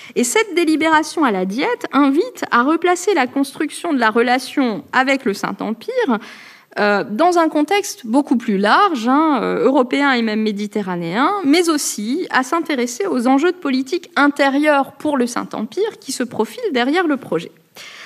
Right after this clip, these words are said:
En effet, les États de l'Empire, dans le cadre de la diète, à cette époque, se considèrent encore comme les représentants de la chrétienté tout entière.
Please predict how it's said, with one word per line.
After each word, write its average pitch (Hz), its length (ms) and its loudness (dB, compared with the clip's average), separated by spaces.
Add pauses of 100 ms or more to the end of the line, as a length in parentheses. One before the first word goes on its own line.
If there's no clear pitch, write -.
(140)
En 262 160 2
effet, 392 500 0 (140)
les 330 320 2
États 359 260 2
de 277 80 0
l'Empire, 262 400 0
dans 285 140 4
le 269 100 4
cadre 269 400 2
de 185 100 0
la 180 200 2
diète, 370 280 -4
à 302 60 0
cette 202 240 -6
époque, 415 320 -2
se 269 120 -6
considèrent 311 580 0
encore 277 280 -2
comme - 200 -2
les 233 80 2
représentants 285 680 0
de 311 60 -2
la 247 120 2
chrétienté 285 760 -2
tout 370 240 0
entière. - 600 0